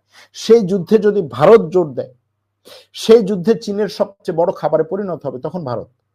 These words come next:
হ্যাঁ, ভারত বড় একটা খাবার, এটাকে গিলে খাওয়া কঠিন, কিন্তু ভারতের অনেক বেশি ক্ষতি হবে।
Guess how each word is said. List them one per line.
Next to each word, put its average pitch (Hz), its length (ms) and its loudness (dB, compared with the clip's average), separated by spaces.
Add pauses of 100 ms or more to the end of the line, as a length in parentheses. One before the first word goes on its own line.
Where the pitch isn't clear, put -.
(140)
হ্যাঁ, 107 120 -16
ভারত 151 240 2
বড় 139 300 6
একটা - 200 2
খাবার, 151 220 0
এটাকে 131 300 -2
গিলে 147 200 2
খাওয়া 151 220 -2 (220)
কঠিন, 123 320 -12
কিন্তু 123 200 -12
ভারতের 139 320 -4
অনেক 160 200 -6
বেশি 139 200 -16
ক্ষতি 185 280 -10
হবে। - 180 -12